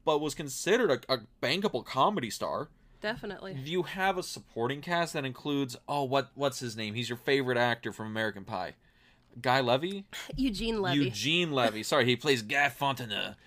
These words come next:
Speaker 1: the
Speaker 2: Guy.
Speaker 1: crazy, Guy Fontenay, the
Speaker 2: Guy
Speaker 1: crazy
Speaker 2: Fontenay.
Speaker 1: Frenchman. Yes, that guy. And you, you have, like, a really s-,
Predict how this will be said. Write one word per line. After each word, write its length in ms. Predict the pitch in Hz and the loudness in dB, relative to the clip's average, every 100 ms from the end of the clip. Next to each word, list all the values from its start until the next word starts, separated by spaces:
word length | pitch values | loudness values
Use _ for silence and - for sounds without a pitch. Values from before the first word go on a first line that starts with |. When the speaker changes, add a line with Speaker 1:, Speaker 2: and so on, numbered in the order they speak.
| - - | -20 -4
Speaker 1:
the 100 | 123 | -2
Speaker 2:
Guy. 100 | 254 | 2
Speaker 1:
crazy, 340 | - 131 117 - 117 | 4 2 0 -8 -8
Guy 220 | 143 175 | 0 0
Fontenay, 420 | 139 131 117 107 107 | 0 -2 -4 -6 -6
the 80 | |
Speaker 2:
Guy 80 | 104 | 0
Speaker 1:
crazy 220 | - 123 113 | 2 2 0
Speaker 2:
Fontenay. 80 | 110 | -4
Speaker 1:
Frenchman. 300 | 117 175 - - - | -4 -6 -8 -16 -4
Yes, 240 | 311 - | -2 -2
that 200 | 208 - | -4 -6
guy. 180 | 101 98 - - 254 - - - | -6 -10 -10 -12 -12 -14 -20 -6
And 180 | 170 170 | -2 -2
you, 200 | 185 180 | -4 -6
you 180 | 170 262 | -2 -2
have, 120 | 311 440 | 0 2
like, 100 | 359 | 2
a 60 | |
really 500 | 156 135 117 160 320 | 2 -2 0 2 2
s-, 200 | 381 - | 0 -4